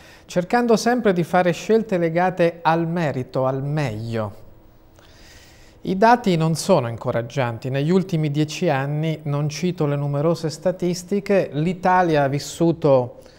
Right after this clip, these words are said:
una deflessione in termini di prodotto interno lordo <coughs> pro capite.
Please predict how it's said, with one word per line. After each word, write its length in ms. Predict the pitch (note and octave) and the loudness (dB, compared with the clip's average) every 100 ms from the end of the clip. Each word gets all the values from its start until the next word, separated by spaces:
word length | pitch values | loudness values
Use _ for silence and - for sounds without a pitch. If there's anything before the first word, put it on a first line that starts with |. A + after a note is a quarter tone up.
| - - | -20 -10
una 240 | C#3 D3 C#3 | -4 -2 2
deflessione 1040 | D3+ D3 D3 C#3+ - F3 D#3+ C3+ C#3+ F#3+ D3+ | 2 2 -2 -2 -4 0 2 2 -2 -6 -8
in 200 | C#3+ C#3+ | -8 -4
termini 540 | D#3 D#3 D3+ D3 C#3+ | -2 -2 -4 -4 -4
di 140 | C#3+ C#3 | -4 -4
prodotto 680 | - D3 D3 E3+ F3 - | -4 -2 4 4 2 -2
interno 640 | D3 C#3+ - D3+ D3 C#3+ C#3 | -4 -2 -2 -2 -2 -4 -2
lordo 680 | D3 D3 C3+ C#3 C3+ B2 - - - | 0 0 -2 0 0 0 -4 -6 -8
<coughs> 240 | - - - | -12 -16 -8
pro 260 | - D3+ D3+ | 0 0 0
capite. 720 | G#2+ G2 A#2 - E3 F#3 | -4 -4 -8 -4 -4 -4